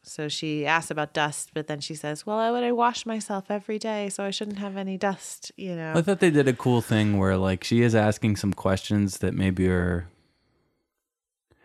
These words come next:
Speaker 2: showing a little too much, and then she pulls it back
Speaker 1: Right.
Speaker 2: and says the thing about, "Well, I wash myself,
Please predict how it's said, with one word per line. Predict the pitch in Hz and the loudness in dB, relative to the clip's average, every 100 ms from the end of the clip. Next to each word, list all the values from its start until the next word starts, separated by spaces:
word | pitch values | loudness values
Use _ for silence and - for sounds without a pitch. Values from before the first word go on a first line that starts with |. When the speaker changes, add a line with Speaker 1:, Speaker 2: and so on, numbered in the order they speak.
| _ | _
Speaker 2:
showing | - - 104 95 | -8 2 4 6
a | 92 | 4
little | 87 90 | 2 0
too | 85 95 90 | 0 0 2
much, | 95 98 - - - - | 2 2 -2 -10 -12 -4
and | 90 | 0
then | 92 90 90 | 2 2 0
she | - 90 | -4 -6
pulls | - 92 85 | -2 0 0
it | 85 85 | -2 -2
back | 82 87 87 - - _ _ _ _ | -2 -2 -6 -12 -20 _ _ _ _
Speaker 1:
Right. | 170 147 - | -12 -12 -8
Speaker 2:
and | - 92 | -6 0
says | 101 87 | 2 2
the | 92 | -2
thing | - 92 | 0 0
about, | 87 90 - | 2 0 2
"Well, | 117 | 2
I | 117 | 2
wash | 123 127 - | 2 0 0
myself, | 110 101 - 107 107 101 - | 0 0 0 0 0 -4 -12